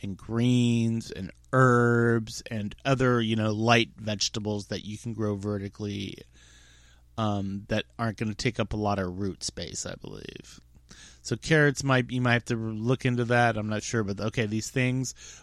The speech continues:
one of the ones I saw that I really thought was cool, it's called, uh, Crop Box. And, um, there was one point in time where I was actually talking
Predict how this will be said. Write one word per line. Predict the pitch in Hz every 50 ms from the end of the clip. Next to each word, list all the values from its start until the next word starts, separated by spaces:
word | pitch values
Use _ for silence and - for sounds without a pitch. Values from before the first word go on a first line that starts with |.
| - -
one | 120 131 135
of | 131
the | 127 123
ones | 123 127 127 117 113
I | 113 120
saw | 117 - 127 110 107
that | 101 107 104
I | 104
really | 104 104 104 107 107 104
thought | 101 104 104 98 98
was | 98 -
cool, | - - 107 98 98
it's | 98
called, | - - 104 101 98 95 98
uh, | 98 90 90 92 - - - -
Crop | - - 123 113 113 113 - - - -
Box. | - - - - - - - - - - - - - - - - - - - - - - - - - _ _ -
And, | 101 110 104 98 98 95 98 95 90 - - - - - - - - - - - _ _ -
um, | 113 107 104 101 95 95 95 101 104
there | 127 139
was | 143 131 113
one | 127 147 151 156
point | - - 160 139 123
in | 120 120
time | 131 135 127 123 120
where | 120 120 117 113 113 110
I | 110 110
was | 113 113 110
actually | 113 113 107 - - 113 107
talking | 98 117 110 107 101 110 110 104 101 104 104 107